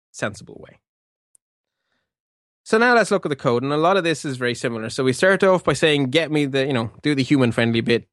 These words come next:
get the input, convert it to an integer, check if it's nan, make sure it's greater than one." And then we get as far as the real code starts at, say, line ten.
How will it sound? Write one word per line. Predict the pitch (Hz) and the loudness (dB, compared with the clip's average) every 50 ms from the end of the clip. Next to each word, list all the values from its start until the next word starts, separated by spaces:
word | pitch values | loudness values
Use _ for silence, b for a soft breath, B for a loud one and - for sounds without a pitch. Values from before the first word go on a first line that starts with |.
| _ - | _ 0
get | 143 143 - | 0 0 0
the | - 131 127 | 0 2 2
input, | 131 127 120 - - 127 127 - - _ - | 2 2 2 2 2 0 0 0 -4 _ -6
convert | - 117 110 143 147 - | -4 0 2 2 2 2
it | 151 | 0
to | 131 135 123 | 0 0 2
an | 120 | 2
integer, | 123 113 - 123 120 123 120 117 | 0 0 -2 -2 0 0 0 0
check | - - - 151 151 - | -2 0 0 0 0 0
if | 147 127 | 0 0
it's | 131 117 - 117 | 0 -2 0 0
nan, | 120 123 120 123 123 123 123 123 120 95 107 | 0 2 2 2 2 2 0 -2 -4 -6 -6
make | 120 117 - | -8 -6 -4
sure | - 151 147 | 0 0 0
it's | 131 - | 0 0
greater | - 120 113 95 - | -2 -4 -2 -2 -4
than | 107 113 113 110 | -6 -6 -4 0
one." | 117 117 117 113 117 117 113 113 _ _ b b b b b b b b b | 2 2 2 4 2 2 0 -2 _ _ b b b b b b b b b
And | 139 143 | 2 2
then | 151 156 | 4 4
we | 151 147 | 4 4
get | 135 139 127 | 4 2 2
as | 127 120 | 2 0
far | - - 123 120 | 0 0 0 0
as | 120 117 - | 0 -2 -2
the | 120 120 117 113 104 - _ _ _ _ _ _ _ _ _ _ _ - | -4 -4 -4 -4 -8 -10 _ _ _ _ _ _ _ _ _ _ _ -6
real | 143 139 156 175 165 143 | -2 2 4 4 4 4
code | 131 - - 127 123 120 117 - | 2 0 0 2 2 2 0 -4
starts | - - 117 113 110 - - | -4 -4 -2 -4 -2 -4 -6
at, | 107 - | -8 -4
say, | - 110 110 | -2 -2 -2
line | 107 107 107 110 117 | 0 -2 -2 -4 -4
ten. | 117 - - 107 - - | -6 -6 -6 -6 -6 -6